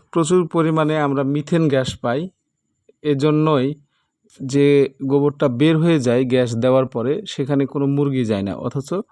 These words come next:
এমনি গোবরে অনেক মুরগি যায় বা অনেক গন্ধ থাকে, যেগুলো আমাদের পরিবেশটাকেও নষ্ট করে। এটা হচ্ছে গ্যাস যাওয়ার তার, এখান দিয়ে গ্যাসগুলো, আহ, যায়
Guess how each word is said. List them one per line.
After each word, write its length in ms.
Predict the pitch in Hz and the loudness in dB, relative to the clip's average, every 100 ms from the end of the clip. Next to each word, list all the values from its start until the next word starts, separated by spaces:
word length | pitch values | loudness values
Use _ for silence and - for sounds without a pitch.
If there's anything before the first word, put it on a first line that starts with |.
| _ _ _ _ 160 | _ _ _ _ -4
এমনি 260 | 151 165 | -2 0
গোবরে 580 | 147 165 170 165 143 165 - | 0 0 2 2 2 0 -10
অনেক 320 | - 147 147 143 _ _ 156 | -6 0 0 0 _ _ -8
মুরগি 560 | 156 165 139 139 135 - | -6 -4 0 0 0 -2
যায় 340 | 123 131 131 131 | -4 -2 -2 -2
বা 420 | 127 123 - - _ _ _ _ _ _ 143 | -2 0 -4 -10 _ _ _ _ _ _ -4
অনেক 220 | 135 120 | -4 -2
গন্ধ 340 | 120 135 143 135 | 0 0 2 0
থাকে, 400 | 135 117 143 165 | -2 -6 -6 -4
যেগুলো 500 | 135 120 120 120 117 - | -2 0 0 0 -2 -4
আমাদের 380 | 123 117 127 | -4 -2 -2
পরিবেশটাকেও 800 | 117 143 139 135 - 131 135 185 | -2 -2 -2 -2 -6 -4 -2 -2
নষ্ট 340 | 175 110 - 104 | -2 -4 -6 -10
করে। 220 | 98 90 - _ _ | -8 -10 -16 _ _
এটা 240 | 139 143 | -10 -6
হচ্ছে 380 | 143 143 143 135 151 | -6 -6 -4 -4 -4
গ্যাস 280 | 131 127 117 | -2 -2 -2
যাওয়ার 260 | 120 120 120 | 0 0 -2
তার, 240 | - 120 156 226 147 | -4 -2 -4 -8 -14
এখান 320 | - 127 117 | -10 -6 -4
দিয়ে 140 | 120 | -4
গ্যাসগুলো, 640 | 113 117 120 131 113 113 113 _ _ _ _ _ _ _ - | -4 -6 -6 -8 -4 -4 -4 _ _ _ _ _ _ _ -8
আহ, 440 | 113 113 110 107 | -2 0 0 -2
যায় 340 | 113 113 117 | -2 -2 -4